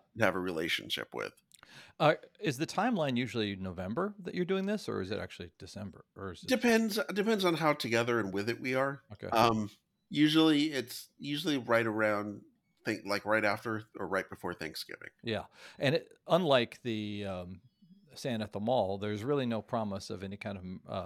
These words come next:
Speaker 2: uh, um, special activity other than just being, it's, it's us in clothes we never wear, um, in front of a flashbulb.
Speaker 1: <laughs> Yeah, me, me in some sort of, like,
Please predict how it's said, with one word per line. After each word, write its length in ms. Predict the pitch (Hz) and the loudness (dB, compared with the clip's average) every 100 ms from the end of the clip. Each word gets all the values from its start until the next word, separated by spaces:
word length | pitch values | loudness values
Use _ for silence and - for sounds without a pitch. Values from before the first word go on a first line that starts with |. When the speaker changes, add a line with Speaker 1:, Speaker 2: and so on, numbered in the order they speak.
| 87 - _ | -8 -16 _
Speaker 2:
uh, 40 | 104 | -8
um, 240 | 92 85 - _ - - _ _ _ _ | -8 -10 -20 _ -20 -20 _ _ _ _
special 520 | - 139 123 98 90 _ - | -4 -2 -2 -6 -10 _ -6
activity 840 | 107 _ _ _ - 196 120 98 | -6 _ _ _ -2 0 0 -2
other 100 | 101 | -4
than 120 | 95 | -6
just 180 | 90 - | -6 -2
being, 220 | 120 113 | -2 -2
it's, 160 | - - _ - | -8 -12 _ -6
it's 160 | 131 156 | -2 4
us 240 | 151 - | 4 4
in 240 | 143 123 | -2 -2
clothes 300 | 117 135 123 101 | -2 0 0 0
we 80 | |
never 220 | 107 98 98 | -2 -2 -2
wear, 360 | 101 92 90 - - _ | -2 -2 -6 -12 -20 _
um, 260 | 107 90 85 | -6 -6 -8
in 120 | 92 | -10
front 200 | - 98 | -10 -10
of 80 | - | -8
a 20 | |
flashbulb. 460 | 120 101 185 - 165 165 - 160 - - | -4 0 0 0 -4 -6 -8 -10 -8 -8
Speaker 1:
<laughs> 240 | 123 101 - | -6 -8 4
Yeah, 220 | 151 107 | 8 8
me, 300 | 123 143 139 | 8 4 4
me 320 | 160 147 143 | 4 4 4
in 160 | 123 120 | 2 -2
some 260 | - 120 113 | -2 -2 0
sort 240 | 120 110 | -2 0
of, 180 | 104 107 | -2 -2
like, 320 | 95 92 | -2 -4